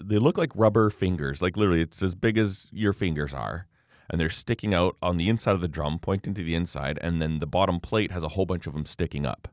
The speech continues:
And so you cut the chicken's head off, you dip it in the hot water for X number, you can kinda figure it out. I think we have this, uh,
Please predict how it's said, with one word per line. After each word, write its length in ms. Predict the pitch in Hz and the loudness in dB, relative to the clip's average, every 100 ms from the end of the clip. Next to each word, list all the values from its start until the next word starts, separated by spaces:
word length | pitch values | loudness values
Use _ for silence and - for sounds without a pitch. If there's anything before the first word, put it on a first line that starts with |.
| _ _ _ _ _ _ _ - | _ _ _ _ _ _ _ -4
And 240 | 90 87 | 0 0
so 400 | - 95 90 87 - - | 2 4 4 2 0 -6
you 140 | 104 | -4
cut 160 | - 113 | -2 -2
the 60 | |
chicken's 340 | 117 135 101 101 | -2 -2 -2 0
head 120 | 98 | 2
off, 480 | 92 92 92 - - - _ _ _ | 2 2 -2 -10 -20 -20 _ _ _
you 160 | 95 92 | -4 -2
dip 260 | 87 104 98 | 2 2 2
it 40 | |
in 80 | 76 | -2
the 100 | 90 | -2
hot 200 | 90 - | -2 -2
water 360 | 85 90 90 | 0 0 0
for 260 | 92 82 82 | 0 -2 -2
X 220 | 82 - | -4 -2
number, 240 | 90 85 82 | -2 0 0
you 120 | 120 | -2
can 160 | - 120 | 0 -2
kinda 200 | 156 110 | 0 0
figure 200 | 101 82 | 0 -2
it 60 | 76 | -2
out. 100 | 76 | -4
I 60 | |
think 240 | - 127 - - - _ | -6 -12 -12 -20 -20 _
we 120 | 117 | 0
have 120 | 110 95 | 2 2
this, 200 | 95 92 | 0 2
uh, 340 | 80 76 | 2 2